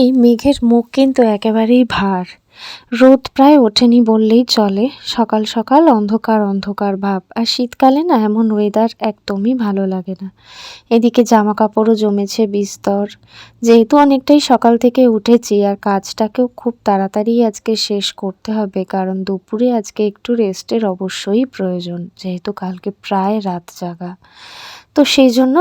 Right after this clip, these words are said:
দাঁড়িয়ে পড়লাম মেশিনে, জামা কাপড়গুলো দিয়ে দিলাম কাচতে। এগুলো কাচাকুচি হোক, তারপরে তোমাদের দাদাভাইয়ের অফিস যাওয়ার প্রস্তুতিতে আমায় অংশগ্রহণ করতে হবে, মানে, খেতে টেতে দিতে হবে,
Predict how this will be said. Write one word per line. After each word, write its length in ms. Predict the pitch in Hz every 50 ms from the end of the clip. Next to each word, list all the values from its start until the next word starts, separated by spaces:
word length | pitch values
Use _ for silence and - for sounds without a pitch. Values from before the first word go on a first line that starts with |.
| 370 302 247
দাঁড়িয়ে 280 | 220 214 202 202 208 202 -
পড়লাম 300 | 214 214 214 233 285 339 339 294 240 220
মেশিনে, 420 | 220 208 196 - - 202 196 240 302 294
জামা 280 | 220 220 196 202 202 190
কাপড়গুলো 540 | - 208 202 - - 208 202 202 220 208 214 214
দিয়ে 240 | 202 220 220 226 247
দিলাম 280 | 240 262 254 269 269 262 247 -
কাচতে। 440 | 220 202 196 196 - - - - 294 370 - _ _ _ - - - _ _ _ -
এগুলো 260 | 254 247 - 247 254 247
কাচাকুচি 640 | - 226 208 202 - 220 208 - 226 196 - 233 220 214 208
হোক, 140 | 240 285 320 - - -
তারপরে 400 | 208 202 196 - - 208 196 202 196 -
তোমাদের 380 | 202 196 196 190 190 202 202 196 202 - _ - - _ _ _ _ -
দাদাভাইয়ের 600 | 202 202 190 185 196 190 202 214 220 220 220 220 - - - _ _ - -
অফিস 260 | 190 - - 240 240 233 - -
যাওয়ার 240 | 247 233 226 233 214 226
প্রস্তুতিতে 600 | - 220 208 196 - - 233 226 - 226 214 - 226 226 220
আমায় 220 | 202 196 196 196 190
অংশগ্রহণ 460 | 190 190 - - 220 220 220 226 226 226
করতে 360 | 214 - 202 190 - - - 202 202
হবে, 260 | 202 196 185 190 190 190 190 190
মানে, 240 | 185 190 185 180 185 180 -
খেতে 240 | - 220 208 - 202
টেতে 280 | 202 - 196 - 208 196
দিতে 280 | 190 202 196 - 202
হবে, 380 | 196 190 196 185 175 180 190 180